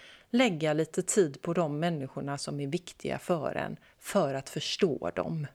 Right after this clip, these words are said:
Och då handlar det inte bara om att komma med sjutton frågor och få svar och tro att vi förstår vad den här personen tänker och känner och beter sig. Utan det handlar faktiskt om att, eh, engagera sig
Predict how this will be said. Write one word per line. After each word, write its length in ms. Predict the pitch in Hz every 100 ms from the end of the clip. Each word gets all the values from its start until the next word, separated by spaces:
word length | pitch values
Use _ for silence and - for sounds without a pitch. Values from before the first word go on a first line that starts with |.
| _ - - -
Och 120 | 180
då 200 | 175 190 202
handlar 320 | 202 165 156
det 60 | 170
inte 220 | 165 143
bara 320 | 151 151 143
om 120 | 139
att 160 | 143 -
komma 300 | - 151 147
med 160 | 147 -
sjutton 420 | 170 - 139 139
frågor 540 | 190 180 135 131 156
och 100 | 160
få 120 | -
svar 520 | 165 - 156 185 208 175
och 100 | -
tro 280 | 185 143
att 180 | 143 -
vi 60 | 147
förstår 460 | 151 - 156 131
vad 180 | 139 143
den 120 | 143 143
här 100 | 127
personen 520 | 143 - 135 139 139
tänker 480 | 160 139 131 143 139
och 180 | 143 - -
känner 560 | - 165 143 135 135 139
och 300 | 139 139 -
beter 400 | 143 - 165 131
sig. 340 | - 147 143 - - - - - -
Utan 220 | - 202 208
det 60 |
handlar 540 | 220 302 233 143 165 220
faktiskt 460 | 220 - 151 -
om 140 | 147 147
att, 260 | 147 -
eh, 60 | - - - -
engagera 720 | 262 254 233 262 160 131 135
sig 400 | - 196 254 208